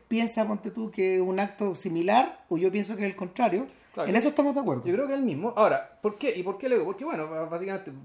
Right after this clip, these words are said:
Speaker 2: co-, ella es común esto co-, de la famosa encuesta, no sé si era verdad o no, cuando preguntaban en mil novecientos cuarenta y cinco quién contribuyó más a ganar la Segunda Guerra Mundial, y la, la gran mayoría decía, "El glorioso Ejército Rojo".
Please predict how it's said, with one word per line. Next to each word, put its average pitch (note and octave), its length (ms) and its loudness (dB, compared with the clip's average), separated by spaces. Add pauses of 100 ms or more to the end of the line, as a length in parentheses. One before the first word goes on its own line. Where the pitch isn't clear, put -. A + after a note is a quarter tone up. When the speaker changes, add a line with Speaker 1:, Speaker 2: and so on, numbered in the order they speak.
(240)
Speaker 2:
co-, F3 140 -8
ella F3+ 180 0
es F#3+ 40 -8
común F3 280 -6
esto G#3 220 -8
co-, E3 120 -12
de D3+ 140 -10
la D3 240 -6
famosa E3+ 300 -8
encuesta, F3+ 300 -8
no B2+ 60 -12
sé F3 80 -8
si F3+ 100 -10
era F3 80 -6
verdad F3+ 240 -4
o F#3 60 -4
no, F#3+ 100 -6
cuando D3 220 -6
preguntaban D3+ 400 -8
en G3 60 -8
mil F#3+ 100 -10
novecientos G3 320 -10
cuarenta F3+ 260 -10
y F3+ 60 -10
cinco C#3 400 -10 (380)
quién F#3+ 220 -2
contribuyó F3 500 -6
más F3 300 -6
a E3 80 -8
ganar E3+ 280 -6
la D#3 100 -10
Segunda E3 280 -10
Guerra E3 140 -8
Mundial, E3 420 -6
y D3 60 -8
la, C#3+ 140 -10
la C3 160 -10
gran D3+ 180 -8
mayoría E3 320 -4
decía, F3 320 -8 (320)
"El C3+ 160 -6
glorioso D3+ 460 -2
Ejército D#3 420 -4
Rojo". D#3+ 320 -4